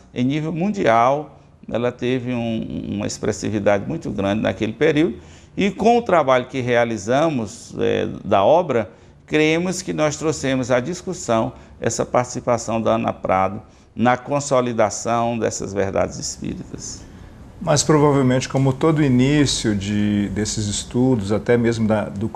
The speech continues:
Speaker 2: da compreensão desses fenômenos, ela deve ter começado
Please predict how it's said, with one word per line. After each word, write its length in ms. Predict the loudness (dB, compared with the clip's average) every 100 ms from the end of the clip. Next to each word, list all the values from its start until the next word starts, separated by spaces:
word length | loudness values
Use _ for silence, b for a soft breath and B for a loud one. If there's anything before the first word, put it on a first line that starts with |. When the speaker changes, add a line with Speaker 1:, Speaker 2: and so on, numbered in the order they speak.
| -4
Speaker 2:
da 100 | -2
compreensão 720 | 0 2 4 4 2 4 4
desses 280 | 4 0 -4
fenômenos, 720 | 0 2 2 0 -2 -4 -6 B B B B 2
ela 500 | 6 8 8 8 6
deve 300 | 4 2 0
ter 680 | 2 4 6 6 6 2
começado 800 | 0 0 0 2 2 4 2 2